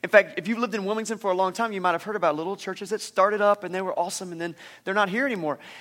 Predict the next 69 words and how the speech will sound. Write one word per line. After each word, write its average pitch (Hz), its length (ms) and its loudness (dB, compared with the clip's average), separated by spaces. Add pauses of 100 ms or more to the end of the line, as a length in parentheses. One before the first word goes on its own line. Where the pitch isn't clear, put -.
(120)
And 220 160 6
you 294 140 6
would 320 140 4
think 320 300 -2
that 247 80 2
a 226 40 8
church, - 640 2 (100)
the 233 220 2
church 190 380 0
that's 180 140 -4
over 190 160 2
two 247 200 -4
thousand 220 400 4
years 196 260 0
would 170 140 -2
have 208 180 4
some 233 160 -6
staying 226 380 2
power. 156 220 6
I - 20 4
mean, 165 180 -2
let's 190 120 -4
be 208 120 0
honest, 175 240 4
most 190 160 -4
of 196 60 -12
us 196 80 -8
have, 175 240 2 (260)
like, 156 240 2
tennis 208 300 0
shoes 202 400 -4
and 160 100 -4
jeans 175 340 -4
that 156 120 2
are, 147 180 -2
like, 151 220 4
they've 147 160 -2
lasted 175 300 6
longer 180 260 4
than 160 100 -4
three 202 220 2
years, 196 260 8
and 151 60 -4
you're 170 80 2
like, 165 140 6
"They're 180 60 0
still 202 220 0
going 220 220 0
strong. 233 320 2
We're - 380 -6
gonna 190 100 4
put 202 160 0
a - 20 0
patch 220 300 6
in 214 100 2
it 226 40 2
and 190 60 -2
it's 185 80 -8
gonna 214 140 0
be 208 80 -2
fine, 220 340 2
right?" 180 280 2 (460)
Why 262 300 8
is 311 300 4
it 214 220 6
that 226 220 6
this - 280 -4
huge 285 380 0
institution, 247 960 -2